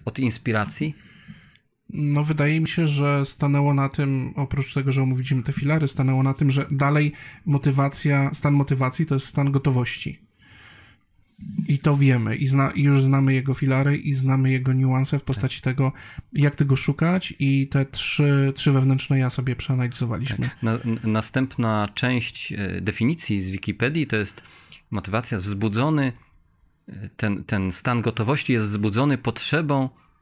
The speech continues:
Speaker 1: i pro-, jest wspierany przez zespół procesów psychicznych i fizjologicznych,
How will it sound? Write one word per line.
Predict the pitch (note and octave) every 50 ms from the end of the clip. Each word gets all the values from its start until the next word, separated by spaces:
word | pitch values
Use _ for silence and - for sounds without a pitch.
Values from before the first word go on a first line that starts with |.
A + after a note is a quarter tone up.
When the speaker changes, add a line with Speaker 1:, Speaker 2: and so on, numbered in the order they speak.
| _ _ _ _ _ _ _ _ _ _ _ _ _ _ _ _ _ _ _ _ _ _ _ _ _ _ _ _ _ _ _ _ _ -
Speaker 1:
i | B2 A#2+ A#2+ A#2 A#2+ B2+ - - -
pro-, | - A2 G#2+ G#2 A2+ A2 G#2+ A#2+ A#2+ A2+ -
jest | G#2+ A2 A2+ A2+ A2 -
wspierany | - - - - A#2 B2+ C3+ C#3 B2+
przez | - - A#2+ G#2
zespół | G2+ A#2 C3 A#2+ - - A#2 G#2+
procesów | - A#2+ A2 - - C3 A#2 - B2+ -
psychicznych | - - - A#2 G2 - - - A#2+ - - C3 A#2 -
i | - A#2+
fizjologicznych, | - C#3 C#3 C3 C3 A#2+ G#2+ G2+ F#2 G#2 D3+ D3+ - - C3+ A#2 - -